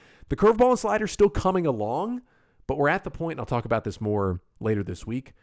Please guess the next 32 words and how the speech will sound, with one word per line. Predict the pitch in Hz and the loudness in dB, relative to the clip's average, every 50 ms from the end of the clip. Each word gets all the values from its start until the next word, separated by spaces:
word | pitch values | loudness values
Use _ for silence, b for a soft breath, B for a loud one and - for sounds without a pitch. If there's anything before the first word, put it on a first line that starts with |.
| _ _ | _ _
we're | - 135 175 | -6 -4 -4
at | 220 - | -4 -6
the | 190 | -6
point | - 214 214 202 | -4 -4 -4 -2
where | 175 156 131 | -2 -4 -2
I | 139 151 | 0 0
would | 151 143 - | 0 0 -2
trust | - 151 135 127 - | 0 -2 -2 -2 0
John | - 127 123 117 113 | -2 -2 0 0 -2
Means | 113 113 107 - | -2 -4 -6 -6
to | - 101 | -8 -6
start | - - 113 107 | -2 0 0 0
a | 98 95 | 0 0
postseason | - - - 120 151 160 - - 196 196 180 202 208 | -2 -4 -4 -4 -8 -6 -6 -6 -4 -4 -2 -2 -2
game | 196 202 202 202 190 | 0 -2 -2 -2 -4
right | 196 196 185 - | -6 -6 -6 -4
now, | 190 190 190 190 196 190 b b b b b b - | -4 -4 -2 -4 -6 -8 b b b b b b -4
and | 123 120 113 104 | -4 -4 -2 0
that | 113 123 131 135 - - | 0 0 0 0 -4 -6
is | - 113 110 101 - | -8 -8 -8 -8 -10
huge | - - - - - - 185 156 113 - _ - - - - _ _ _ _ _ _ _ - | -14 -20 -20 -18 -12 -10 -8 -8 -8 -10 _ -20 -20 -20 -20 _ _ _ _ _ _ _ -12
for | - 107 | -8 -8
what | 107 - | -8 -6
the | 107 104 | -6 -8
O's | 101 101 95 | -8 -8 -8
have | 92 - | -10 -8
gotten | - 95 104 101 - 101 | -8 -8 -8 -8 -8 -10
out | 95 95 | -10 -10
of | 90 | -10
him | 101 92 95 92 87 90 _ b b b b b b b - | -12 -12 -14 -16 -20 -20 _ b b b b b b b -18
in | 110 95 87 | -18 -18 -16
September. | - - 95 85 - - - - - _ | -16 -18 -18 -18 -18 -20 -20 -20 -20 _